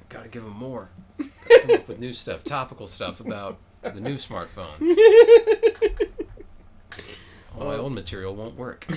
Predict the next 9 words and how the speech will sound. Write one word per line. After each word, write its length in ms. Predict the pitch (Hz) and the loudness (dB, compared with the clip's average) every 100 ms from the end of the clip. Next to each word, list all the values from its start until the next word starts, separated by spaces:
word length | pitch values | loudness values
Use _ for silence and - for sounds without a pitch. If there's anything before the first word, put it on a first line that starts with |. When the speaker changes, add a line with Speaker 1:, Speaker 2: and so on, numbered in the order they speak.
| - - - - | -12 -20 -20 -20
Speaker 2:
<laughs> 480 | 185 - - - 170 | -20 -20 -20 -20 -8
There's, 260 | 165 156 | -8 -8
there's 280 | - 156 151 | -10 -8 -6
this 140 | 160 | -8
guy, 340 | - 147 147 147 | -6 -4 -4 -4
uh, 460 | 117 123 123 120 120 - _ _ - | -6 -10 -10 -12 -14 -20 _ _ -18
um, 300 | 131 123 123 | -14 -14 -16
from 240 | - 139 | -16 -12
where 380 | 131 127 123 | -10 -10 -12